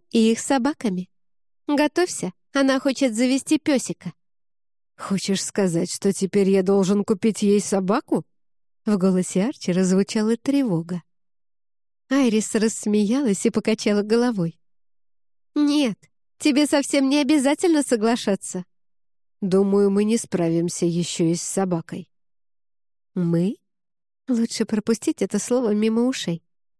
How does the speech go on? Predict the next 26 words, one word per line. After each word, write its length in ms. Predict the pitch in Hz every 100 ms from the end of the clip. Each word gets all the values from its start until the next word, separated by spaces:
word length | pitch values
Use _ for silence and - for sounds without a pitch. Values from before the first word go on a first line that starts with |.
| _ _ _
Айрис 380 | 247 247 226 233
сомневалась, 680 | - 226 226 233 294 262 -
что 140 | -
это 200 | 208 214
местоимение 760 | 202 202 - 208 220 277 233 190
должно 460 | 180 208 196 220 226
относиться 640 | - 226 - 240 - 254
и 180 | - 277
к 160 | -
ней. 340 | 233 185 160 - _ _ _ _ _ _ _ _ -
Не 200 | 247 220
заостряя 520 | 196 190 - 190 185
внимание 520 | 185 185 185 180 180
на 120 | 185
реплике 480 | 185 185 185 - - -
Арчера, 460 | 277 - 185 180 - _ _ -
она 220 | 285 302
заглянула 600 | 240 214 220 214 214 202
в 40 | -
холщовую 560 | 226 220 - 247 277
сумку, 400 | 302 - 214 -
которую 460 | - 196 196 185 185
он 100 | 185
держал 380 | 196 180 185 180
в 40 |
руке. 380 | 214 - 175